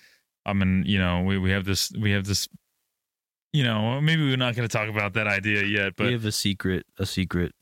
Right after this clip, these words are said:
Speaker 2: project that we're potentially, that we're in the, in the idea stage of,
Speaker 1: Yeah.
Speaker 2: but we're soon gonna start working on. That'll be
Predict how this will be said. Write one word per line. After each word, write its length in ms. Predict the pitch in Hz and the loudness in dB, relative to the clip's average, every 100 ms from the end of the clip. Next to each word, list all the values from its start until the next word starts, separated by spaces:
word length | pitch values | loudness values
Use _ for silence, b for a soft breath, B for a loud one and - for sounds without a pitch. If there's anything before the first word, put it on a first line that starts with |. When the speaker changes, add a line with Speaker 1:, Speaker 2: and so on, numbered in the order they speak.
| _ | _
Speaker 2:
project 600 | - 87 82 87 - - | -2 -2 0 -2 -4 -6
that 160 | 80 62 | -6 -2
we're 320 | 80 78 82 - | 0 0 -2 -4
potentially, 800 | - - 82 - 82 80 80 87 - | -4 0 0 0 0 0 0 -2 -4
that 120 | - 104 | -4 -2
we're 200 | 95 95 | 0 -2
in 280 | - 95 90 | 0 2 2
the, 240 | 85 85 90 B B B | 2 0 -2 B B B
in 80 | 110 | -2
the 80 | 107 | 0
idea 340 | 85 82 95 | 0 0 -2
stage 400 | 101 - 110 107 | -2 -2 -2 0
of, 240 | 113 117 117 | 0 0 0
Speaker 1:
Yeah. 220 | 147 113 | 0 0
Speaker 2:
but 100 | 92 | -2
we're 80 | 87 | -4
soon 320 | - 87 82 | -2 0 2
gonna 160 | 80 | 2
start 320 | 82 - 82 - _ | 0 -2 -4 -6 _
working 320 | 87 82 80 | -4 -2 0
on. 240 | 82 80 82 | 2 2 2
That'll 220 | 82 82 | 2 0
be 280 | 80 82 | 0 -2